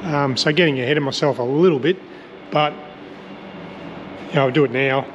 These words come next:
When the time comes, I'll be able to throw them in once my hinge bolts arrive. So I'll just, I'm just gonna make a gusset plate.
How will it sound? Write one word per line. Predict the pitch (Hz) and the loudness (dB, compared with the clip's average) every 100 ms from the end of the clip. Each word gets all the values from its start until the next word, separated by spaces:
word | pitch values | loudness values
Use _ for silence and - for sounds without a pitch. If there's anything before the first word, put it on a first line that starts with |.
| - | -2
When | 156 131 | 0 0
the | |
time | - 147 127 | 0 0 2
comes, | - 180 165 - - - - - - - - | 2 2 2 -4 -10 -16 -16 -16 -16 -14 -4
I'll | 143 | 0
be | 127 | 2
able | 139 | 2
to | 123 | 0
throw | - 151 | 0 2
them | 135 139 | 2 2
in | 165 127 - - - - - - - - | 2 0 -6 -18 -18 -16 -16 -16 -14 -2
once | 135 131 - | 0 0 0
my | 139 131 | 0 2
hinge | 117 165 147 - | 2 2 2 0
bolts | 131 127 - | -2 -2 -2
arrive. | 123 127 123 113 - - - - | 0 0 0 -4 -10 -18 -16 -6
So | - 147 135 - - - | 2 4 2 -2 -16 -4
I'll | 143 | 0
just, | 143 | 0
I'm | 139 185 147 | 0 0 0
just | 135 - | 0 0
gonna | 139 | 0
make | 120 120 117 | 0 -2 -4
a | |
gusset | 107 143 - 143 | 0 0 0 -6
plate. | - 143 | 0 0